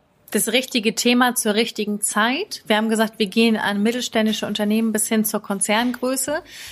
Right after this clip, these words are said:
dass wir das Glück hatten, dass diese Unternehmen uns alle auch positiv bewertet haben, also wirklich auch das Thema Weiterempfehlung. Das kann ich auch jedem Zuhörer raten, dass wenn ihr Kunden habt und die Kunden sagen, eure Arbeit ist toll, dann fragt die: Mensch,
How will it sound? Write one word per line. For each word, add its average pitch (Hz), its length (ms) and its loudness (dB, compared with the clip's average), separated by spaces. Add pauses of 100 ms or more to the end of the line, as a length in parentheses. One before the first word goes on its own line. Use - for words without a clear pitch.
dass 214 160 -2
wir 214 80 2
das 208 180 0
Glück 240 280 0
hatten, 220 180 -4
dass 202 140 -8
diese 220 260 2
Unternehmen 220 440 0
uns - 160 -6
alle 254 400 0
auch - 120 -4 (100)
positiv 226 640 0 (320)
bewertet 208 720 2
haben, 262 280 2
also 202 280 2
wirklich 220 300 -2
auch 208 60 -4
das 208 160 -4
Thema 190 360 2
Weiterempfehlung. 262 920 0 (320)
Das - 120 -10
kann 233 180 2
ich 220 140 0
auch 185 60 -2
jedem 233 340 2
Zuhörer 208 580 2
raten, 190 480 0 (300)
dass 190 180 -2
wenn 220 140 4
ihr 247 120 0
Kunden 214 440 -2
habt 226 240 0
und 208 260 -4
die 202 80 -10
Kunden 240 300 0
sagen, 214 260 2
eure 196 300 2
Arbeit 208 320 2
ist - 180 -6
toll, 269 480 2
dann 214 140 0
fragt - 500 -2
die: 220 80 -2
Mensch, 214 220 0